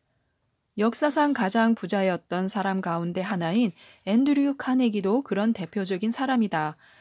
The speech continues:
그가 글로 써놓은 목표는 인생의 반은 돈을 버는 데 보내고 나머지 반은 돈을 잘 쓰는 데 보내는 것이었다. 달성할 목표의 리스트를 만들어라. 어떻게 목표를 세울 것인가?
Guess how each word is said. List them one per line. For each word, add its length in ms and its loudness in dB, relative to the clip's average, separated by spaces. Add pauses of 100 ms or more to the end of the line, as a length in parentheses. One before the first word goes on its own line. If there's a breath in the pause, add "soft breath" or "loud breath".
(140 soft breath)
그가 280 4
글로 340 4
써놓은 460 2
목표는 560 0 (300 soft breath)
인생의 560 4
반은 480 0
돈을 320 4
버는 300 4
데 100 2
보내고 560 -4 (260 soft breath)
나머지 460 -2
반은 440 -2
돈을 360 0
잘 260 -6
쓰는 380 -4
데 160 -2
보내는 500 -4
것이었다. 720 -4 (880)
달성할 520 2
목표의 680 2
리스트를 500 0
만들어라. 760 0 (460 soft breath)
어떻게 640 0
목표를 560 -2
세울 280 -2
것인가? 640 -2